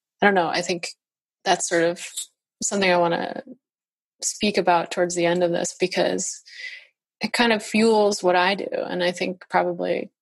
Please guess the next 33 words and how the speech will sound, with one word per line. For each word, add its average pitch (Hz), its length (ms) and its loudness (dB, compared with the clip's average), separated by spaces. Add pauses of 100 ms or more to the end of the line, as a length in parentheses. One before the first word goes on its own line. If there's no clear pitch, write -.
for - 80 -2
a 180 60 4
lot 180 140 4
of 170 60 0
your, 170 420 0 (260)
your 175 260 4
listeners, 180 460 0
it 180 100 -8
does 170 260 2
too. 190 220 4
But 165 240 0
for - 160 2
me 202 160 4
personally, 190 460 0
like, 175 240 0
when 185 120 -2
I 180 140 4
get 180 140 0
to 196 60 -4
have 185 200 0
these 175 140 0
convers-, 175 420 -2
these 185 180 -2
types 185 240 -2
of 190 100 -12
conversations, 175 880 -2 (140)
you 202 100 0
know, 180 280 2 (340)
as 214 160 2
I'm 196 140 0
sitting 190 360 2
in 185 120 0
my, 180 200 4